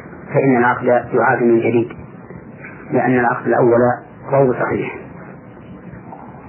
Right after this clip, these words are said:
أما النقطة الثانية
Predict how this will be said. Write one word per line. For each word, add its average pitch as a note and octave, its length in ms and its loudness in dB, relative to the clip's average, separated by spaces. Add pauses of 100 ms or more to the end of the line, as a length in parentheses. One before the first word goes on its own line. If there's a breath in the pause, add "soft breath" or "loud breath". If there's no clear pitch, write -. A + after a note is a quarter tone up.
(1900)
أما C3 380 4 (840)
النقطة B2+ 440 2
الثانية C3+ 480 4